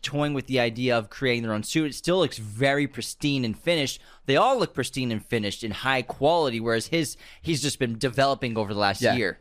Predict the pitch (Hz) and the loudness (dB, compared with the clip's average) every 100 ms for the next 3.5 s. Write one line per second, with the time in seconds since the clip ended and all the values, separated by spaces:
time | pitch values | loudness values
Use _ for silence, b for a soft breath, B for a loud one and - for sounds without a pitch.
0 | - 156 214 - 175 202 180 156 156 143 | -2 2 2 2 0 2 2 2 0 2
1 | 135 131 - 143 127 104 120 120 101 - | 0 0 -2 0 0 2 2 2 -2 -4
2 | - - 143 - 143 151 196 165 123 104 | -6 -4 -4 -2 0 2 2 2 -2 0
3 | 143 143 135 107 | 0 2 -2 -6